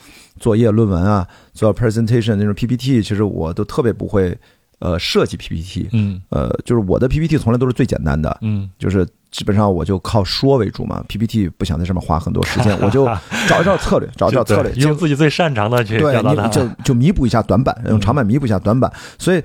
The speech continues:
Speaker 1: 我想告诉大家，就是说别为这个事儿焦虑，力不从心是常态，
Speaker 2: 嗯。
Speaker 1: 就说明你在进步的路上。你如果都感觉现在特别感觉自我良好，就意味着你没有在做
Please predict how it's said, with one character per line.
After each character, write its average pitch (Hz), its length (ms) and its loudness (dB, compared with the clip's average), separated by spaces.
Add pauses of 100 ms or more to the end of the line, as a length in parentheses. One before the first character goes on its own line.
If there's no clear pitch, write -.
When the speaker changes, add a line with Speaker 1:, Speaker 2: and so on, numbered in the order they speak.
(160)
Speaker 1:
我 139 140 2
想 123 100 2
告 165 120 2
诉 147 40 2
大 135 80 0
家， - 20 -4
就 135 100 -2
是 - 20 0
说 143 140 2 (320)
别 123 200 4
为 156 240 2 (140)
这 156 140 0
个 - 80 -4
事 - 120 -2
儿 113 120 0
焦 147 260 0
虑， 139 220 -2 (120)
力 185 220 4
不 - 140 2
从 117 280 0
心 156 300 2
是 - 400 -2
常 - 340 0
态， 143 280 2 (120)
Speaker 2:
嗯。 104 200 -2
Speaker 1:
就 123 160 2
说 - 280 0
明 139 320 2 (260)
你 127 300 4
在 156 220 0
进 175 320 0
步 190 100 0
的 190 120 2
路 240 260 4
上。 - 280 -6 (640)
你 139 380 4 (460)
如 185 140 4
果 226 80 4
都 220 100 0
感 113 180 -2
觉 139 140 2
现 175 180 0
在 180 160 4 (360)
特 - 180 -2
别 160 140 2
感 104 180 0
觉 127 80 2
自 147 160 -2
我 123 140 2
良 87 180 0
好， 127 240 -2
就 165 240 0
意 220 160 2
味 165 160 4
着 123 140 2
你 117 200 2
没 92 200 0
有 - 120 2
在 123 200 0
做 104 440 0